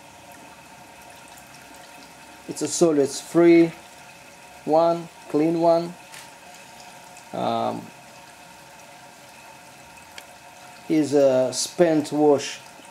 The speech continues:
output into the drain or into the collection vessel to use it like a next base for the next wash. Uh, here's a water distributor, water supply tubes.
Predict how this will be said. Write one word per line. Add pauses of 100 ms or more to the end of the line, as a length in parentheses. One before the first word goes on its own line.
(120)
output
into
the
drain
or
into
the
collection
vessel
to
use
it
like
a (200)
next (100)
base
for
the
next (880)
wash. (2000)
Uh, (180)
here's
a
water
distributor, (600)
water
supply
tubes.